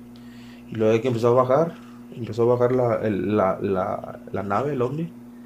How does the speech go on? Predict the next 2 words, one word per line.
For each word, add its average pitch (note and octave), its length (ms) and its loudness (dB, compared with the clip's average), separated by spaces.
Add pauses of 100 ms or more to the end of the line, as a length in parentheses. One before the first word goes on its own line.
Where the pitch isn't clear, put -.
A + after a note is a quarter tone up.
(1200)
Este, - 1120 -6 (1500)
y, D3 360 2